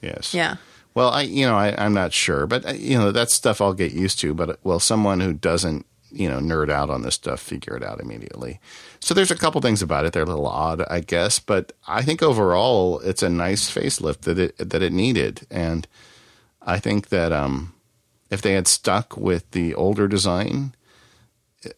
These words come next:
Speaker 1: it would have, it would have felt even more dated.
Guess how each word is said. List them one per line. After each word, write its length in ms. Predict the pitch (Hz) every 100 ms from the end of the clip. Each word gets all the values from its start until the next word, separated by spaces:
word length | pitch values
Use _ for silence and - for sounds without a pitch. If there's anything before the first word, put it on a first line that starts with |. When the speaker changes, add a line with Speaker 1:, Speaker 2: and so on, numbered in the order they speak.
| -
Speaker 1:
it 200 | 104 98
would 200 | 98 95
have, 300 | 95 90 98
it 140 | 95 80
would 140 | 92
have 120 | 85
felt 320 | - 80 69
even 220 | 85 71 69
more 220 | 64 60
dated. 480 | 60 64 57 50